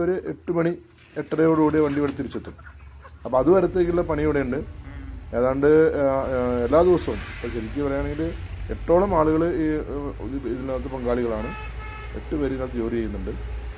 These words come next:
രണ്ട് വണ്ടിയാണുള്ളത്. അപ്പോൾ അവർ മാറി മാറി ഒരു ദിവസം ഒരാൾക്ക് ഒന്നോ രണ്ടോ പേർക്ക് ലീവ് ഉണ്ടെങ്കിൽ ബാക്കിയുള്ളവരെ, ആ, സ്ഥിരമായിട്ട് ആറ് പേര് പോയിക്കൊണ്ടിരിക്കും. രണ്ട് പേര്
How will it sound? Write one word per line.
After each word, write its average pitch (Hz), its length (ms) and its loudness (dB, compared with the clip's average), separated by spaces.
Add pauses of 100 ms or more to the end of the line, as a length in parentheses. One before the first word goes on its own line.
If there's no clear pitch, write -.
(640)
രണ്ട് 113 260 -2
വണ്ടിയാണുള്ളത്. 117 540 0 (640)
അപ്പോൾ 110 160 -4
അവർ 113 120 -2 (100)
മാറി 117 240 0
മാറി 127 220 0
ഒരു 117 80 0
ദിവസം 131 280 -4
ഒരാൾക്ക് 127 300 -4 (140)
ഒന്നോ 139 200 -4
രണ്ടോ 143 180 -2
പേർക്ക് 143 220 -2
ലീവ് 139 140 2
ഉണ്ടെങ്കിൽ 139 260 0 (640)
ബാക്കിയുള്ളവരെ, 139 480 2 (160)
ആ, 123 80 -2 (140)
സ്ഥിരമായിട്ട് 175 480 2
ആറ് 143 180 6
പേര് 135 180 0
പോയിക്കൊണ്ടിരിക്കും. 113 500 -4 (580)
രണ്ട് 139 240 -2
പേര് 131 120 0